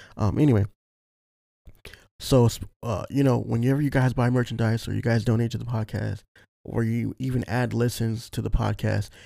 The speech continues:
it helps us bring in revenue so we can do cool projects like that for you guys. And also that huge announcement that I was telling you guys about. It funds all that stuff. So if you can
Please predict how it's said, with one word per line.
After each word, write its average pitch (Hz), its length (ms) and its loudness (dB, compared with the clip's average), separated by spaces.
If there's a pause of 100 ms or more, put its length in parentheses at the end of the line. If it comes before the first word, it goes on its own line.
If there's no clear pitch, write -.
(200)
it 110 120 0
helps 117 240 4
us 113 160 2
bring 123 200 2
in 117 100 0
revenue 107 380 0
so 107 180 -6
we 110 220 -4
can 117 120 -4
do 110 180 2
cool 113 240 0
projects - 440 -2
like - 140 -8
that - 220 -10 (340)
for - 140 -2
you 101 60 0
guys. - 280 -8 (360)
And 113 200 4
also 117 280 4
that 110 220 0 (160)
huge 120 300 0
announcement 104 420 2
that 104 60 0
I 104 40 2
was 98 120 -2
telling 107 180 -2
you 104 60 -2
guys 98 160 2
about. 113 260 -8 (360)
It 110 120 0
funds 131 320 4
all 117 140 2
that 107 160 0
stuff. - 300 -8 (480)
So 135 260 8
if 127 140 4
you 127 80 0
can 143 460 4